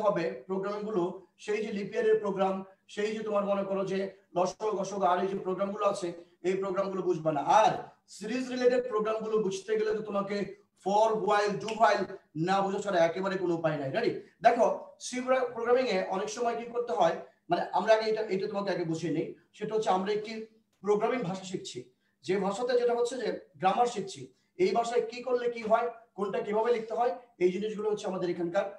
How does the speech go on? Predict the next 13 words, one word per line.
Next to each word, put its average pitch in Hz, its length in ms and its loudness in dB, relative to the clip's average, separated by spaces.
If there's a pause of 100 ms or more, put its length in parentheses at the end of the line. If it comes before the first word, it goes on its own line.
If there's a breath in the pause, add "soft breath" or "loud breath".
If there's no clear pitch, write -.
(280)
মূল 190 120 -2 (100)
বিষয়। - 240 -8 (260)
সি 240 180 -10
প্রোগ্রামিং 277 300 -2 (120)
এ - 20 -4 (380)
মানে 202 200 2
আমরা 220 200 -2
যেটা - 140 -4 (100)
করব, 175 180 0 (340)
মেশিনকে 247 460 -6
দিয়ে 247 120 -4 (100)
কাজ 208 100 -2 (120)
করে 196 140 0